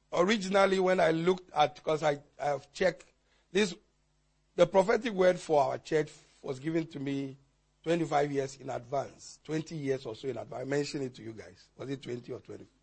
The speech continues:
I said something to that effect. And so I hadn't gone to look at what it was for this year till somewhere, uh, a few weeks ago when I was about to do the flyer.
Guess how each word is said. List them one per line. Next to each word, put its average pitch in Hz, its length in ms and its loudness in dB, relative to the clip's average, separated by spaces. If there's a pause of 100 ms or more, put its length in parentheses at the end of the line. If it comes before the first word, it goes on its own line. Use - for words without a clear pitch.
(960)
I 127 100 -8
said 139 180 0
something 127 340 -6
to 117 80 -10
that 110 160 -8
effect. 98 240 -16 (960)
And 143 180 -4
so 170 140 4
I 165 140 8
hadn't 185 380 2
gone 151 220 2
to 147 100 -10
look 135 220 -4
at 127 100 0
what 127 240 -4
it 120 120 -14
was 123 180 -8
for 110 140 -14
this 123 200 -12
year 110 240 -10
till 123 440 -8
somewhere, 131 540 -6 (160)
uh, 110 220 -12 (320)
a 107 60 -12
few 156 160 -8
weeks 139 220 -4
ago 123 180 -8
when 123 160 -6
I 120 60 -6
was 101 280 -12
about 117 280 -6
to 110 80 -20
do 110 100 -14
the 101 140 -14
flyer. 107 360 -8